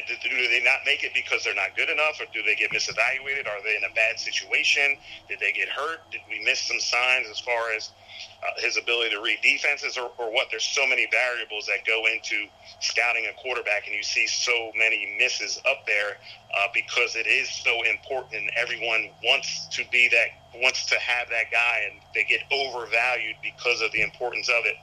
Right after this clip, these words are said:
Uh, and I think that'll just keep going, uh, further down the line, and you'll just, you'll still see that they're just a strong group of, these are the ten best guys in the league, and the, the rest are, like, the middle of the pack, and then, and then the majority of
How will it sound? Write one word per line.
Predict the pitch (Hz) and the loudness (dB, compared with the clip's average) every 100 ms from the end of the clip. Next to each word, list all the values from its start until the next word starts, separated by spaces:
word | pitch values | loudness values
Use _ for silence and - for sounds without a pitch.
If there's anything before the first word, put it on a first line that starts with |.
| - - - - 101 | -12 -14 -14 -8 0
Uh, | 101 107 | 2 4
and | 110 | 2
I | 120 | 2
think | 127 - | 0 0
that'll | 113 110 | 0 0
just | 113 - | -2 -4
keep | - 113 - | -2 -2 0
going, | 113 113 110 104 - - - - - | 2 4 6 4 -2 -16 -20 -20 -6
uh, | - - | -4 -2
further | 120 120 110 | -2 0 2
down | 113 | 2
the | 104 | 2
line, | 113 113 | 2 2
and | 101 | 2
you'll | 107 110 | 0 0
just, | 110 - - - | 0 -2 -6 -6
you'll | 120 | 0
still | - - 143 | 2 2 0
see | 131 131 120 110 - - | 0 0 2 0 -6 -6
that | 110 | -2
they're | 117 | 0
just | 110 117 - | 0 -2 2
a | 107 | 4
strong | - 117 117 110 | 6 6 2 2
group | 110 107 - | -4 -8 -2
of, | 101 98 - - - - - - - - | 0 0 -2 -16 -20 -20 -20 -20 -20 2
these | 120 123 113 | 6 6 4
are | |
the | - | 0
ten | - 113 107 | 2 2 2
best | 104 - | -2 0
guys | 101 101 98 98 | 2 4 2 -2
in | 101 | -6
the | 98 | 0
league, | 104 101 98 - - - - | 4 4 4 -4 -20 -20 -4
and | 104 101 | -2 2
the, | 98 - | 0 0
the | 98 | -2
rest | 104 110 - 104 | 0 0 -2 -4
are, | 101 104 | -4 0
like, | 101 95 | -2 0
the | 107 | 0
middle | 107 104 | 2 2
of | 104 | -2
the | 98 | -2
pack, | - 104 101 | 0 0 -2
and | 98 | -8
then, | 98 | -4
and | 98 - 98 101 | -4 -2 -2 2
then | 98 101 95 | 4 2 0
the | 98 | -2
majority | 98 123 127 | 0 0 -2
of | 98 | -4